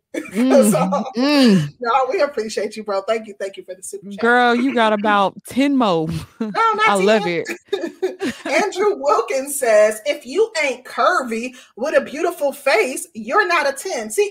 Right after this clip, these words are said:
Speaker 1: Andrew, this is an example of how subjective looks are. Some men would say if you're curvy that you're not a ten. Some men like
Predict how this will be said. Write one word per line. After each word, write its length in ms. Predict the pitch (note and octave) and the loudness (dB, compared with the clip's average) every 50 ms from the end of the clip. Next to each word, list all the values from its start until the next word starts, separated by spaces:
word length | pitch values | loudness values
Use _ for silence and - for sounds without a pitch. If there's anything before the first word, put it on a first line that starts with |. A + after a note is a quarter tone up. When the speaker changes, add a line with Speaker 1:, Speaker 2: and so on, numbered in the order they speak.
| - E4 | 0 -2
Speaker 1:
Andrew, 300 | F4+ F4+ E4+ E4+ F#4 - | -2 -2 -2 -2 -2 -2
this 240 | - F#4+ C5 - | -2 -4 -2 0
is 140 | D5 B4 - G4 F#4+ | -2 -2 0 -2 -4
an 40 | C4+ | -4
example 540 | B3 B3 A#3 A#3+ C4+ C#4+ D4 C#4 C#4 A3 - A3 | -6 -4 -4 -2 -2 -2 -2 -2 -4 -4 0 2
of 320 | A#3 G#3+ G#3+ G#3 G#3+ G#3+ - - - - - _ | 4 4 4 4 2 0 -4 -12 -20 -20 -20 _
how 340 | - - C4+ C#4 C4+ C4 B3+ | -6 -2 2 4 4 4 4
subjective 800 | B3 - - C4 A#3 A3+ G#3+ F#3 A#3+ A#3+ C4+ - - - C4 A#3 G#3 | 2 2 2 0 0 0 -4 -2 0 0 0 0 0 0 0 0 2
looks 360 | G3+ A#3 C4 C4 - - C4+ | 2 2 2 2 0 -2 0
are. 180 | C#4 A#3 G3+ | 0 0 0
Some 460 | G#3 - - E4+ F#4 A#4+ C5 A4+ D4 C4 | -2 -4 0 2 2 2 2 -2 -2 0
men 260 | B3 B3+ C4+ C#4 C4+ | 2 2 2 0 -2
would 140 | C#4 C#4+ - | -6 -8 -4
say 240 | - C#4+ C#4 C#4+ | -2 -2 0 0
if 120 | D4 C#4+ D4 | -2 -4 -4
you're 160 | D4+ C#4+ C#4+ | -6 -6 -6
curvy 760 | - - - D#4 E4+ G#4+ A4 F#4 A3+ A3 G#3 G#3 A3+ C4+ F4+ - - - - - _ - | -6 -4 0 0 2 2 2 2 0 -4 -6 -6 -6 -8 -8 -10 -10 -16 -20 -20 _ 2
that 320 | A3+ C4 C#4 B3+ - - | 4 6 6 6 4 2
you're 160 | A#3+ B3 B3+ | 0 0 2
not 200 | B3+ A#3+ A#3+ A#3 | 2 0 -2 -2
a 60 | A3+ | -4
ten. 340 | A3 - - B3 G#3 F#3+ G3 - | -4 -2 -2 -2 -2 -2 -6 -6
Some 320 | - E4+ F4+ F#4+ F#4+ D#4 | -2 -2 -2 -2 0 0
men 260 | C4 C4 C4+ C4 A#3+ | 0 0 2 0 0
like 400 | A3+ A#3 A#3+ A#3 A3+ A3 - - | 0 2 2 2 0 -2 -4 -12